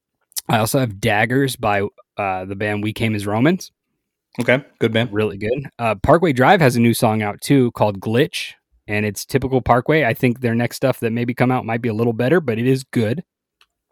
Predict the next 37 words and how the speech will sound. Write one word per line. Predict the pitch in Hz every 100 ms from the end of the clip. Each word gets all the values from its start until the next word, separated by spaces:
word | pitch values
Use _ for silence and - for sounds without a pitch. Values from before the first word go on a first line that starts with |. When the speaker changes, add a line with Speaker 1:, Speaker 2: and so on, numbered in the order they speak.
| _ - - _ - - - - - _ -
Speaker 1:
And | 135
I | 131
found | 147 214
a | 180
new | 135 143
band | 143 135
I've | 107 98
never | 107 110 117 123 131
heard | 120 107 107
of, | 95 90 - _ _ _ _ _ _ _
and | 123 123 120 - _ _ _
the | 117 135
intro | 131 160 190 214 202 170 - -
to | 131
the | 123
song | - 131 139 139 -
reminded | 123 123 127 143
me | 143
a | 117
little | 131 139
bit | 143
of | 117
a |
ripoff | 101 110 - 127 131
from | - 123 110 101
Bring | 110 120
Me | 127
the | 127 110
Horizon | 104 104 110 123 143 139 -
when | 123
they | 113
came | - 123
out | 117 107
with | 107
That's | 113 110 -
the | -
Spirit. | - - 117 135 143